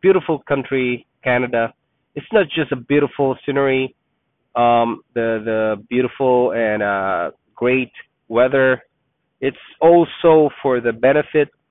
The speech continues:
for our children, not just for education, but for also for the, uh, medical, like hospitalization,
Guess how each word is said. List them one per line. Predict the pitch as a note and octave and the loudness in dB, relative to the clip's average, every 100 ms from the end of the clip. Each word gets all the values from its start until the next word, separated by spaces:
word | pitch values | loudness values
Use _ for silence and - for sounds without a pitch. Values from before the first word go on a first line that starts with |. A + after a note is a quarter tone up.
| _ _ - | _ _ -2
for | A#2+ | 0
our | A2+ - | 0 -2
children, | F#3+ F3 F3 F3 E3+ E3 _ _ | 0 0 2 2 0 -4 _ _
not | C3 B2+ - | -2 -2 0
just | D#3 C#3 - | 0 0 -2
for | C3+ B2+ | -2 -2
education, | D3 D3 D3 D3+ C#3 - D3+ D3+ - _ _ _ | -2 -6 -4 -2 -2 -2 -4 -4 -10 _ _ _
but | B2 B2 - - | 2 4 2 -4
for | C3 B2+ B2+ B2+ B2 B2 A#2+ A2 _ _ _ _ _ - | -2 0 4 4 4 4 2 -2 _ _ _ _ _ 0
also | C#3 C#3+ - E3 D3+ D3 D3+ D3+ _ _ | 2 2 0 2 4 4 2 -2 _ _
for | C#3 C3 | -2 -2
the, | B2+ A#2 A2+ A2 G#2+ - _ _ _ _ _ _ _ _ _ _ G#2 | 0 0 2 2 0 -2 _ _ _ _ _ _ _ _ _ _ -4
uh, | G#2+ | -2
medical, | G#2 B2 C4 E4 C3+ G#2+ F#2 _ _ _ _ _ | 0 0 0 0 -2 -2 -4 _ _ _ _ _
like | A2 G#2 D#2 | -8 -8 -4
hospitalization, | C3 - C#3 C3 B2 - D#3 C#3+ E3+ D#3 D3 | -4 -2 -6 -6 -6 0 0 0 -2 -2 -4